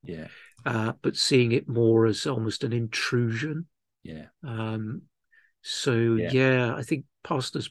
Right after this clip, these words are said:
Speaker 2: perhaps, sadly, can be a bit reluctant, but for all sorts of reasons.
Speaker 1: Yeah. And I, I think some of the other opposition I've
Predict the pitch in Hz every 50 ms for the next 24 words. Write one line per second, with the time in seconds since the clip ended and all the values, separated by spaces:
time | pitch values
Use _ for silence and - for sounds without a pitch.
0 | _ - - - - - - - - - - - - - - - _ - - -
1 | - - 160 143 143 143 - 175 180 202 214 208 _ _ _ _ - - - 131
2 | 123 156 151 147 - 160 165 - 147 131 139 147 151 - - 180 175 196 214 -
3 | - _ _ _ _ _ _ - - - - - - - - - 123 117 113 -
4 | - - 123 120 120 113 - - 139 139 - - - 104 95 107 104 101 98 -
5 | 107 95 - - - _ _ _ _ _ _ _ _ _ _ _ _ - 110 104
6 | 101 98 92 90 - - - 120 127 - - - - 151 - - - - - 143
7 | 131 127 113 107 104 98 98 92 92 90 82 - 98 101 - - 101 92 90 92
8 | 87 - - -